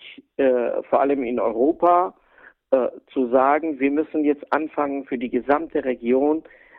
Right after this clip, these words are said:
eine K-S-Z-E-Konferenz, äh, einzuberufen und, äh, alle anderen Probleme, die es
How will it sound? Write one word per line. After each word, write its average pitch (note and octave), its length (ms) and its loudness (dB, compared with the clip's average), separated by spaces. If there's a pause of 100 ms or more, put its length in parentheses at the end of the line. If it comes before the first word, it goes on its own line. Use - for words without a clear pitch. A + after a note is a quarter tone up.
(140)
eine C3 400 -2
K-S-Z-E-Konferenz, C3 1500 -2 (600)
äh, - 220 -6
einzuberufen C#3+ 1080 0 (320)
und, B2 340 -2
äh, - 340 0 (280)
alle C#3+ 260 4
anderen C#3 420 0
Probleme, C3 640 -2
die A#2+ 140 -4
es A2+ 100 -2